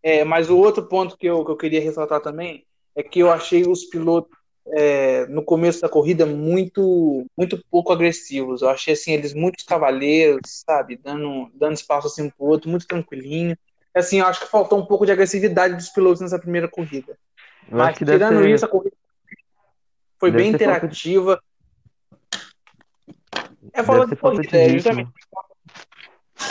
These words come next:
Speaker 1: É, e, mas a corrida foi muito boa. Eu também confesso que na hora que o Lando Norris,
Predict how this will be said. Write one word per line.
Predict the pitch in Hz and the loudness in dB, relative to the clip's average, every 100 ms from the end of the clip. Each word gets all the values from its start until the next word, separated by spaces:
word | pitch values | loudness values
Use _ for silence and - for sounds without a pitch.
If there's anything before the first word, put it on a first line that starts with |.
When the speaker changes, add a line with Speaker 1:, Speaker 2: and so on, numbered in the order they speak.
| 185 | 2
Speaker 1:
É, | 185 160 151 | 2 2 -2
e, | 180 190 | -4 0
mas | 202 208 | 2 0
a | - - | -4 -8
corrida | 180 196 208 | 0 2 4
foi | 214 | 4
muito | 202 233 226 | 4 2 2
boa. | 165 214 220 | 6 8 8
Eu | 196 214 | 6 4
também | 220 208 | 2 0
confesso | 202 185 185 | -2 0 -2
que | - | -2
na | 185 | -2
hora | 180 | 0
que | 175 | 2
o | |
Lando | 185 180 | 0 0
Norris, | 175 170 165 151 143 | -2 2 2 0 -6